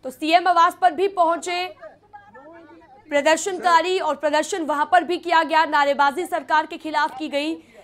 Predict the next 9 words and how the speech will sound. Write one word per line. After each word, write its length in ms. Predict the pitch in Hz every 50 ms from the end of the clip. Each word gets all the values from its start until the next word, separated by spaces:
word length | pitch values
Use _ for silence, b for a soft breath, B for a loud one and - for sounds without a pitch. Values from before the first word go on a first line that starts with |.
| B _
तस्वीरें 420 | - 311 302 - 330 359 359 359 285
भी 100 | 311 339
आप 160 | 370 370 311
देख 220 | 269 320 311 -
सकते 220 | - 285 285 - 294
हैं 160 | 269 262 254
किस 160 | - 285 -
तरीके 340 | - 302 294 302 - 359 370
से 220 | - - 339 339